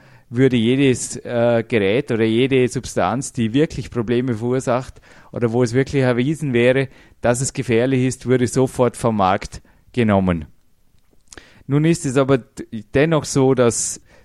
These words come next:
dass gerade in, in deinem Bereich auch mit Amateurgeräten quasi hier wirklich eine gewalti-, ein, ein gewaltiges,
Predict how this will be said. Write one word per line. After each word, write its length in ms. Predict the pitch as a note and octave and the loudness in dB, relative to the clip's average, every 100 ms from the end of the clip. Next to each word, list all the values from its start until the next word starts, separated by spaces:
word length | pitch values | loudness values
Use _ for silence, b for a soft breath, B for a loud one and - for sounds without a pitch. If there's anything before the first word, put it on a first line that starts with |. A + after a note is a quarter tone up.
| _ | _
dass 200 | - B2 | -4 -2
gerade 520 | C#3 G#2+ B2+ D#3 D3+ | -2 0 2 4 2
in, 320 | C#3+ - C3+ C3 | 2 -2 -6 -4
in 320 | C3 C3+ B2 | -4 -4 0
deinem 340 | A2+ C3+ F3+ | 2 2 0
Bereich 480 | D3 B2 A2 A2+ - | 0 0 0 -2 -2
auch 220 | A2+ A#2+ | 0 0
mit 160 | B2+ A#2+ | -2 0
Amateurgeräten 1080 | B2 B2+ A#2+ B2+ E3 D#3+ C#3+ E3+ - F3 | 0 0 2 0 2 0 2 0 -4 -6
quasi 640 | - C#3+ B2+ C#3 D3 D3 C#3 b b b _ | -2 2 2 2 2 0 -2 b b b _
hier 220 | C#3+ D3 | 0 2
wirklich 360 | D#3 - E3 | 2 2 2
eine 240 | D3 C3+ C3+ | 2 2 2
gewalti-, 520 | B2+ G#2 C3+ D#3+ E3 | 2 2 2 0 0
ein, 300 | C3 C3 C3 | 0 0 -2
ein 180 | B2 C3 | -4 -4
gewaltiges, 1040 | B2 G2+ C#3+ - D3 D3 - - - - | -2 0 -2 -4 0 0 0 -4 -6 -10